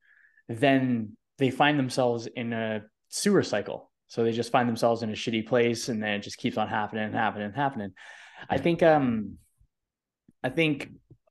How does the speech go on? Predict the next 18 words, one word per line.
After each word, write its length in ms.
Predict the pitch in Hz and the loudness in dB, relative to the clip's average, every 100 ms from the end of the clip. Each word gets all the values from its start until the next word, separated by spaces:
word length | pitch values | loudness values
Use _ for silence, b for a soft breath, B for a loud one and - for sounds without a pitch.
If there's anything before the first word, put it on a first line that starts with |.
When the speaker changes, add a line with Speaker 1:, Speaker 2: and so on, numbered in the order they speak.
| _ _ 131 | _ _ -8
Speaker 1:
being 280 | 117 139 135 | 2 4 6
more 180 | 127 113 | 4 2
reasonable 680 | 113 120 135 139 165 170 - | 0 -2 -2 0 -2 -2 -8
and 540 | 117 113 110 107 107 - | -4 -2 -2 -2 -2 -4
setting 580 | - 123 123 117 110 - B B B B B - | -2 0 2 0 -4 -8 B B B B B -4
uh, 180 | 110 - | -2 0
actually, 300 | 143 143 156 | 0 0 -2
this 100 | 135 | -2
is 60 | 127 | -2
the 60 | 123 | 0
way 140 | 113 | 2
I 60 | 107 | 0
like 160 | 98 | -4
to 60 | - | -12
put 160 | 90 | -14
it. 60 | - _ _ _ b b b b _ _ _ _ | -14 _ _ _ b b b b _ _ _ _
Realistic 520 | 123 151 160 151 160 - | 4 8 8 6 -2 -2
expectations 960 | 135 - 120 120 117 113 151 170 185 | -4 -2 -2 0 -2 -2 -2 -4 -6